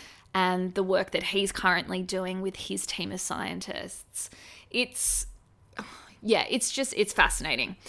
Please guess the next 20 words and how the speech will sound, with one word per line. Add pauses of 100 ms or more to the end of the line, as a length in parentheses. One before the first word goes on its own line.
(300)
Anyway,
so
I've
been
deep (120)
in
the
world (100)
of (140)
things
like
quantum
leaping
or
jumping (160)
and
the
concept
of
collapsing